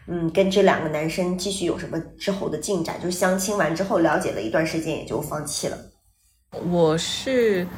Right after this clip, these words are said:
Speaker 2: 就是我，我之前有一段很长时间的恋爱，然后可能就是恋爱结束后，然后回国，然后就开始了一段比较密集的这个相亲时间。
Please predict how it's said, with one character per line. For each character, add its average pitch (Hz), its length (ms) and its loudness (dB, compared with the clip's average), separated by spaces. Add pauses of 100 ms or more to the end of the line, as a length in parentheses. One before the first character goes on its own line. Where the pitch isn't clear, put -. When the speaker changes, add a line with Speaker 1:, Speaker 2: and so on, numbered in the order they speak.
(300)
Speaker 2:
就 220 140 2
是 190 440 4
我， 175 200 4
我 170 80 4
之 214 100 4
前 226 140 4
有 160 80 4
一 - 20 0
段 196 160 4
很 - 240 0
长 - 340 4
时 180 160 0
间 151 220 2
的 151 80 6
恋 147 200 4
爱， 143 200 4
然 - 160 4
后 165 440 2
可 - 240 2
能 - 200 2
就 175 140 2
是 170 300 2
恋 185 160 0
爱 170 340 4
结 - 160 -2
束 180 180 0
后， 190 400 2
然 156 160 -2
后 160 180 2
回 160 160 2
国， 151 340 2
然 156 120 2
后 165 80 0
就 165 100 -2
开 160 200 4
始 175 160 0
了 - 80 0
一 - 100 0
段 165 180 6 (400)
比 - 80 -10
较 175 200 4
密 214 360 2
集 - 300 -8
的 95 260 4
这 - 140 0
个 - 340 0
相 156 220 4
亲 160 240 2
时 - 180 2
间。 - 380 0